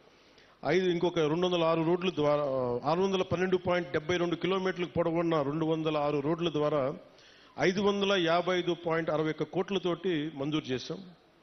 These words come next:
ఇది మీకు ఇందాక చెప్పినట్టుగానే డబ్బులు ఎక్కడ ఖర్చు పెట్టాలి, ఎక్కడ ఖర్చు పెట్టకూడదన్న ఒక బాధ్యతతోటి కుటుంబ ప్రభుత్వం చాలా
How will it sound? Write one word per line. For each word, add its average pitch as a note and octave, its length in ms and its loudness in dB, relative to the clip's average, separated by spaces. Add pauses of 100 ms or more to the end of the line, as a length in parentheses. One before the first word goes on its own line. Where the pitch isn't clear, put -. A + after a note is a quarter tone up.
(720)
ఇది G#3 500 -2 (120)
మీకు G3+ 460 0 (340)
ఇందాక F#3+ 320 0
చెప్పినట్టుగానే F#3 640 0 (1500)
డబ్బులు A#3+ 640 0 (800)
ఎక్కడ B3 240 0
ఖర్చు A#3 340 0
పెట్టాలి, G#3 400 2
ఎక్కడ G3 200 2
ఖర్చు G3+ 320 0
పెట్టకూడదన్న E3 640 -2
ఒక C#3 140 -2
బాధ్యతతోటి E3+ 720 -2
కుటుంబ E3+ 360 -2
ప్రభుత్వం D3 640 0
చాలా C3 120 2